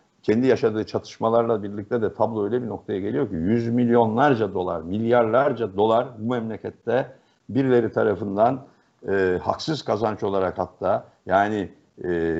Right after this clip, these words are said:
el konulmuş paralar olarak, e, kirli, pis ilişkiler içerisinde biriktirilmiş paralar ola-, olarak iç edilmiş, servetlerine servet olarak işlenmiş ama memleket bu arada nasıl yönetilmiş, işçi ve emekçilerin, halkın durumu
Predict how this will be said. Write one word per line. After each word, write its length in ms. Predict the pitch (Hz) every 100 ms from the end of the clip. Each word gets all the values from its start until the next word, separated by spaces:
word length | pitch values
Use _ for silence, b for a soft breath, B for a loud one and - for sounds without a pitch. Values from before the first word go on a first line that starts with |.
| 85 - -
el 200 | 131 160
konulmuş 460 | 160 147 127 117 -
paralar 360 | 110 110 104 101
olarak, 480 | 95 92 104 120 - _ _ _ -
e, 260 | 90 87 82 -
kirli, 580 | - 139 147 147 123
pis 220 | - 147 -
ilişkiler 520 | 135 120 - 120 139
içerisinde 840 | 123 - 123 110 117 113 123 120
biriktirilmiş 680 | 110 110 110 - 110 110 101
paralar 400 | - 123 123 123
ola-, 340 | 120 113 107 104
olarak 420 | 104 101 101 98 -
iç 140 | 131
edilmiş, 640 | 147 139 139 143 139 - - b b b
servetlerine 1000 | - 131 131 131 131 135 131 127 127 127 - _
servet 480 | - 117 117 139 135
olarak 400 | 123 117 107 -
işlenmiş 760 | - - 147 143 151 160 - - _ _ -
ama 360 | 131 131 139 127
memleket 560 | 127 127 123 127 123
bu 100 | 123
arada 340 | 123 120 113 120
nasıl 220 | 127 113
yönetilmiş, 640 | 104 90 - 90 120 -
işçi 380 | - - - 131
ve 80 | 123
emekçilerin, 520 | 117 107 - 113 107
halkın 400 | 107 110 - 123
durumu 380 | 113 110 104